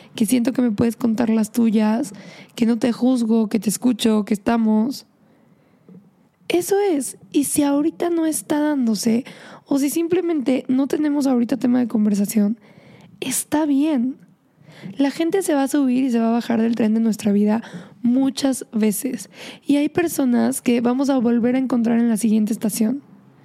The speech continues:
que a lo mejor ahorita se bajaron, pero en tres estaciones más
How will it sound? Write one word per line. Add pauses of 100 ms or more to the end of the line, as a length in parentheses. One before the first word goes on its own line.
(360)
que
a
lo
mejor
ahorita
se
bajaron,
pero
en
tres
estaciones
más